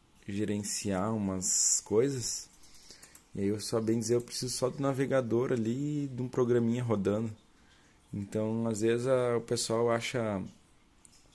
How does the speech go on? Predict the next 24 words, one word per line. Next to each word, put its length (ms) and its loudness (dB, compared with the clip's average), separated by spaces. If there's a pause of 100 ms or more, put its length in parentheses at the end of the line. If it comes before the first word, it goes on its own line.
(680)
ah, 300 -6 (100)
ruim 320 2
os 140 -4
computador, 580 -2
mas 580 -4
depende 480 -2
do 120 -8
propósito, 680 -2
né? 160 -2 (1000)
Esse 200 -6
computador 460 2
aqui, 180 0
obviamente, 440 2
eu 60 -4
não 100 -4
vou 160 -4
jogar 260 0
nele. 340 -2 (380)
Eu 100 -6
não 200 0
vou 720 -2 (1160)
fazer 420 -4
algo 260 -2
muito 680 -4